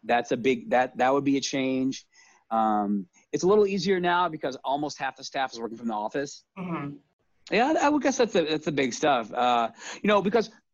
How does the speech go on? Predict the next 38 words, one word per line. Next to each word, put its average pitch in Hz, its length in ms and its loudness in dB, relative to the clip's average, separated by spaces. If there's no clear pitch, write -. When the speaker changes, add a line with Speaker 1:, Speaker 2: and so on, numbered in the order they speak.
Speaker 1:
even 240 240 4
before 196 380 4
covid, 147 400 2
we've 147 160 2
been 139 120 0
doing 143 300 2
things 127 320 -4
that 113 120 -8
I 107 100 -6
think 127 300 -12
help, 117 340 -4
I 208 40 -12
think 285 260 0
help 131 240 0
pe-, - 120 0
manage 131 340 0
people's 135 300 0
stress 139 260 -2
levels. 147 340 0
Like, 131 120 0
for 147 100 2
example, 139 380 2
in 123 60 2
our 113 140 2
huddle, 123 360 0
like, 101 260 -4
one 117 180 0
of 117 60 0
the 110 180 -2
things 123 220 0
we 110 80 0
do 107 340 0
is 104 220 -2
when 117 160 2
we're 110 100 2
talking, 131 420 0
we 110 120 2
do, 117 420 2